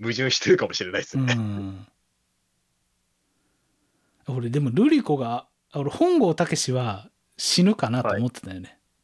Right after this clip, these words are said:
Speaker 1: はい。
Speaker 2: なんか、
Speaker 1: はい。
Speaker 2: あの、漫画読んでた、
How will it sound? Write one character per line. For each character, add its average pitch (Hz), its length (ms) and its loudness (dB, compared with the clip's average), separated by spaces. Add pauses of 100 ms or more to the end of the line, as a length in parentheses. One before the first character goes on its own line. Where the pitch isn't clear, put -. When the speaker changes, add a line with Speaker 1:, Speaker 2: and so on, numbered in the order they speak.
(840)
Speaker 1:
は 127 80 0
い。 - 0 -
Speaker 2:
な - 0 -
ん - 20 -2
か、 107 60 0
Speaker 1:
は 87 180 -2
い。 - 140 -20
Speaker 2:
あ 107 160 -4
の、 95 360 -8 (640)
漫 143 200 2
画 143 80 2
読 143 140 4
ん 127 40 2
で 104 100 -6
た、 101 140 -16